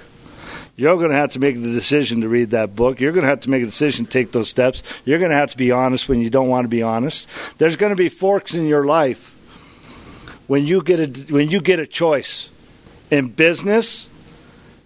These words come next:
at home, and you can do the right thing or you can do the old thing. And anyone who's been sober for a while, they know exactly what I'm talking about. And those, those forks are life-changing,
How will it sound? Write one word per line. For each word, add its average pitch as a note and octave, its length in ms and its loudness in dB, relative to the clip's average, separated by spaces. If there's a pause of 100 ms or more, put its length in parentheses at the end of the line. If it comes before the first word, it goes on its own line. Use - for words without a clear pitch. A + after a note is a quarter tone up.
at C3+ 140 2
home, E3+ 500 0 (720)
and D3+ 160 2
you G3+ 140 2
can F#3+ 200 -2
do G3+ 380 0 (680)
the D3+ 160 -2
right F3 300 2
thing A#3 420 0 (400)
or D3+ 140 2
you E3 160 4
can E3+ 160 -6
do D#3 160 4
the C#3 160 -2
old D#3 280 2
thing. G2 300 -4 (1500)
And B2 120 -2
anyone G3 320 2
who's F3+ 80 -4
been F#3+ 120 0
sober F#3 400 2
for C#3+ 160 -2
a C3 60 2
while, C3 260 2
they D3+ 200 2
know F3 220 2
exactly D3+ 440 0
what F3 100 2
I'm E3+ 140 0
talking A#2+ 300 -2
about. F2+ 280 -12 (1000)
And D3 260 0
those, F3+ 480 0
those F#3 340 0
forks G3 480 -2
are C#3+ 220 2
life-changing, D3+ 1400 -2